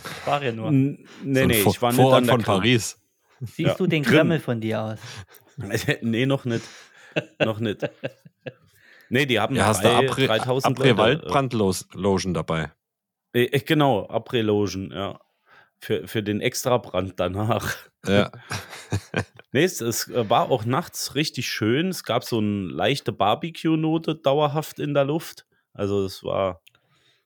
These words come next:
Speaker 1: Hast du hoffentlich Fleisch aufgelegt draußen, oder?
Speaker 2: Äh, und das alles nur, weil ich jetzt eine Zigarette geraucht hab.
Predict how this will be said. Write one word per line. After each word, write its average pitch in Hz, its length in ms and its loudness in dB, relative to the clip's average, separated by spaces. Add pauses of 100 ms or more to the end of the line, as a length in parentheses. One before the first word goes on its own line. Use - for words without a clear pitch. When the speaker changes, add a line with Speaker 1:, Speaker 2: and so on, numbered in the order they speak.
(140)
Speaker 1:
Hast 120 200 0
du 113 40 2
hoffentlich 120 300 -2
Fleisch 120 260 2
aufgelegt 120 600 -2
draußen, 110 300 -4
oder? 147 360 -6 (640)
Speaker 2:
Äh, 92 200 -6
und 123 220 0
das 104 180 2
alles 180 360 -2
nur, 220 420 -2 (260)
weil 127 280 0
ich - 180 -2
jetzt 160 300 -6
eine 202 320 0
Zigarette 170 500 2
geraucht 90 460 -4
hab. 78 200 -14